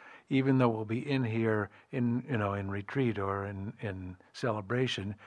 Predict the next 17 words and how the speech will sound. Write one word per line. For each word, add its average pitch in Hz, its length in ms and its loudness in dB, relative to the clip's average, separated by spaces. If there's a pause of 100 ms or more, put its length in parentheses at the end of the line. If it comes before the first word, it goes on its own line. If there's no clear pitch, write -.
(260)
you'll 110 260 4
be 110 160 0
walking 113 480 0
forty-five 104 540 -4
minutes 95 380 -10
a - 60 -6
day. - 200 -10 (360)
<laughs> - 1300 -4
So 123 480 10 (340)
I 120 180 6
know 127 180 10
that's 110 240 4
healthy 107 360 4
for 107 180 -6
me, 113 280 4
and, 95 240 -4 (720)
uh, 104 360 2